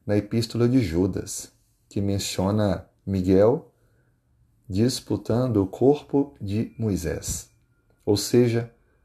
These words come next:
a ressurreição de Moisés, ela foi real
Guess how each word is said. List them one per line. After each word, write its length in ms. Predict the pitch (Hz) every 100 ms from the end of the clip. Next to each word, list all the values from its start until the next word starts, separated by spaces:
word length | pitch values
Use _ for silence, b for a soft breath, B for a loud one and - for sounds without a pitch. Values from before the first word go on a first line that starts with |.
| _
a 60 | 95
ressurreição 760 | 92 110 - 123 - - 92
de 120 | 90 95
Moisés, 680 | 127 92 87 104 123 - b b b b _
ela 180 | 98 98
foi 300 | - - 92
real 800 | 82 104 101 82 87 110 185